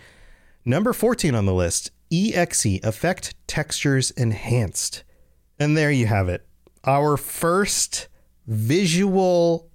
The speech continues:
update for, like, in-game visuals. And I'm not talking D L S S, I'm not talking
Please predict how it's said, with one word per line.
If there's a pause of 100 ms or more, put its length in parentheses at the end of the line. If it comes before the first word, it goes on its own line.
(320)
update
for,
like, (100)
in-game (720)
visuals.
And
I'm
not
talking
D
L
S
S,
I'm
not
talking